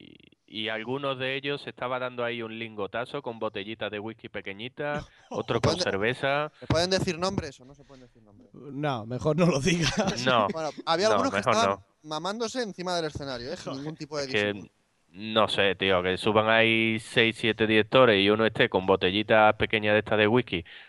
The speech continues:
Speaker 1: dándose el pelotazo ahí, presentando su peli, pues me parece de vergüenza.
Speaker 2: Ujú.
Speaker 1: Pero bueno.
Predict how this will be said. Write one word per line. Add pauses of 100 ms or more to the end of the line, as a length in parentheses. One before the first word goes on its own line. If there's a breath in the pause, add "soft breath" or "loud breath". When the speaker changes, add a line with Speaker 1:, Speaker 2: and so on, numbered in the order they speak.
Speaker 1:
dándose
el
pelotazo
ahí,
presentando
su
peli,
pues
me
parece
de
vergüenza. (140)
Speaker 2:
Ujú.
Speaker 1:
Pero
bueno.